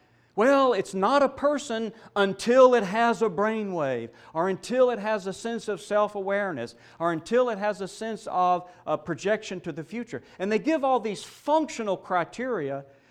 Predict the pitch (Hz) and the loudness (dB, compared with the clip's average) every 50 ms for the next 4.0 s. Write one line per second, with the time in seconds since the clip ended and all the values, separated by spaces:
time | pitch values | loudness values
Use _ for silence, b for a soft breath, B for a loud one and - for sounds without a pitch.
0 | b b - 226 214 214 - - _ - 196 185 175 170 180 202 262 302 302 - | b b -4 -4 -4 -4 -8 -16 _ -6 -4 -4 -2 -2 4 6 6 6 6 4
1 | - 220 - - 135 - 190 185 175 170 - - 262 302 285 - - 117 - _ | 0 -2 -4 -2 -2 -2 -2 0 -2 -4 -2 -2 -4 -4 -4 -8 -14 -20 -20 _
2 | b b b b b b - 175 180 180 180 165 170 - - 285 302 302 294 - | b b b b b b 0 2 4 4 4 4 2 -2 -4 -6 -4 -4 -6 -8
3 | - 160 143 151 151 143 143 143 143 139 - - - 147 139 139 147 147 - | -4 -4 -4 -4 -4 -4 -4 -4 -6 -6 -8 -12 -12 -10 -10 -8 -10 -10 -12